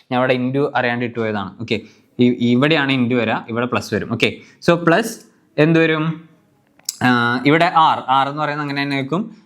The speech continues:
ഡി പി by D എന്ന് പറയുമ്പോൾ M, ആ, എം എ അല്ലേ? എം എ. അതായത് ഡി വി by ഡി ടി നെ ചെയ്യുമ്പോൾ എന്ത് സംഭവിക്കും? വെലോസിറ്റിനെ നമ്മൾ ഒരു വട്ടം കൂടി ഡിഫറൻഷിയേറ്റ് ചെയ്യണം with respect to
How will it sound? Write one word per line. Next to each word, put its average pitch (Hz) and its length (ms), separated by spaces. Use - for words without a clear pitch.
ഡി 190 320
പി 214 100
by 208 200
D 196 40
എന്ന് 190 240
പറയുമ്പോൾ 185 280
M, 175 80
ആ, 127 40
എം 151 280
എ 135 260
അല്ലേ? 131 240
എം 127 200
എ. 104 120
അതായത് 185 360
ഡി 196 160
വി 233 80
by 247 80
ഡി 247 160
ടി 240 60
നെ 233 100
ചെയ്യുമ്പോൾ 233 320
എന്ത് 226 140
സംഭവിക്കും? 220 360
വെലോസിറ്റിനെ 196 680
നമ്മൾ 220 220
ഒരു 208 120
വട്ടം 220 260
കൂടി 214 180
ഡിഫറൻഷിയേറ്റ് 202 580
ചെയ്യണം 185 320
with 165 200
respect 175 260
to 170 60